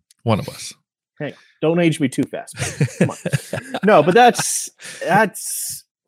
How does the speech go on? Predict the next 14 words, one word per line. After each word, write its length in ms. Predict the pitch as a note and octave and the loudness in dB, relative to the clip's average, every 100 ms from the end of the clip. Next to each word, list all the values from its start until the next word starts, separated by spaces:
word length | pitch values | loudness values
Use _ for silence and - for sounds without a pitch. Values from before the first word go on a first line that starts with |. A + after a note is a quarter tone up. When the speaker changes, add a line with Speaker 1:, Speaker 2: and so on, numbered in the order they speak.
| _ - _ _ _ _ _ _ _ _ _ _ _ _ - | _ -20 _ _ _ _ _ _ _ _ _ _ _ _ -8
Speaker 2:
that's 180 | E3+ F#3+ | -6 -2
what 140 | D#3+ | -2
really 260 | D#3+ D#3 C3+ | 2 2 2
gets, 480 | B2+ A#2 - - - _ _ | 0 -2 -4 -18 -20 _ _
like, 280 | C3 A2 _ _ _ _ _ _ _ _ _ _ _ _ _ | -10 -10 _ _ _ _ _ _ _ _ _ _ _ _ _
I 120 | D3 C#3+ | -4 -2
know 300 | D3 D#3+ D3 | 0 2 2
it's 280 | C#3+ - D3+ | 0 -12 -8
not 240 | C#3 C3+ - | -4 -6 -6
always 580 | B2+ C3+ C3+ C3 C3 - _ _ _ _ | -4 -2 -2 -4 -6 -16 _ _ _ _
so 680 | - - D#3 C#3 C#3 C3 B2+ - | -20 -6 -2 0 0 -2 -4 -10
cut 260 | C#3+ C3+ D3 | -8 -6 -6
and 120 | C3+ | -10
dry. 680 | B2 B2 A#2+ B2 B2 A#2+ | -6 -4 -2 -2 -4 -6